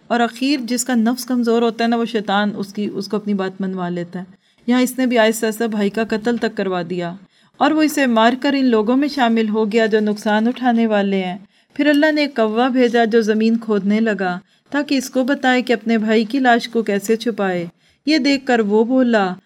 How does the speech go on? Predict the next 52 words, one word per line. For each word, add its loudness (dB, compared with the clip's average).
"افسوس 0
مجھ -4
پر، 0
میں 2
اس -2
کوے 4
جیسا 2
بھی 0
نہ 2
ہو 2
سکا 0
کہ 0
اپنے -2
بھائی 2
کی -4
لاش 0
چھپانے 2
کی -2
تدبیر 0
کر 0
لیتا۔" 0
پھر 2
اس 0
کے 0
بعد 2
وہ 0
اپنے 0
کیے 2
پر 0
بہت -2
پچھتایا۔ -4
یہاں 2
نوٹ 2
کیجئے 0
گا، 0
یہ 4
نہیں 0
کہا 2
کہ -4
میں -2
اپنے -2
بھائی 0
جیسا 0
ہوتا 0
کہ 0
جس -4
نے -2
زیادتی 0
مجھ 0
پہ 0
نہیں 2
کی، -2